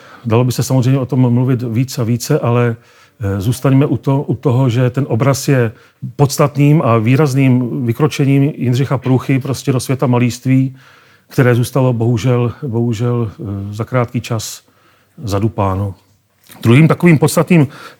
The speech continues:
autorem, který, kterého tady, kterého tady představujeme, a je to prostě, myslím, že pro tuto výstavu naprosto, naprosto zásadní věc, tak to je Jan, malíř Jan Zrzavý. Máme tady tři jeho plátna.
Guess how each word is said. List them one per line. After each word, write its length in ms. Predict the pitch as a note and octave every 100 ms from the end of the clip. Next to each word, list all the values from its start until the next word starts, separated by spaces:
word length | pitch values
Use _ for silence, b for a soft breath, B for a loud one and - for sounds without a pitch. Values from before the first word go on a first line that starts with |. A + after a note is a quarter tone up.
| -
autorem, 560 | C#3 C3 D3 C#3 D3+
který, 300 | - D3 D3
kterého 340 | D3+ C3+ C3+ C#3+
tady, 280 | D#3 C#3+ C3+ b b - G2+
kterého 300 | C3 C3 C#3
tady 200 | D3 C3+ C#3
představujeme, 960 | - C#3+ - C#3+ C#3 C3+ C3+ B2 C3+ D3+ b b b -
a 80 |
je 100 | A#2
to 140 | A#2+ C#3+
prostě, 460 | C3+ - D3 D3 A#2+ A2+ B2 B2 B2
myslím, 320 | A#2+ - C3
že 100 | C#3
pro 160 | B2
tuto 200 | C3 C#3
výstavu 460 | C3+ - D3 C#3+ C#3 B B -
naprosto, 720 | A2+ A2+ B2+ - D#3 C#3 C3+ b b -
naprosto 500 | B2 A#2+ - B2+ D3+
zásadní 580 | B2 A#2+ - C3+ C3+ C#3
věc, 300 | C3+ C3+ -
tak 160 | C3+ -
to 100 | C#3+
je 200 | C#3+ B2 A2+ B2+ -
Jan, 340 | B2+ A2 A#2+
malíř 260 | B2+ C#3 B2
Jan 120 | G2+
Zrzavý. 600 | A2+ C3 C3 C#3 D3 D3 B B B A#2
Máme 180 | C3
tady 300 | C3 C#3+ A#2 - _ _ _ -
tři 220 | - -
jeho 200 | C#3 C#3
plátna. 680 | B2+ G#2+ A2+ C3 C3+ C3+ C#3+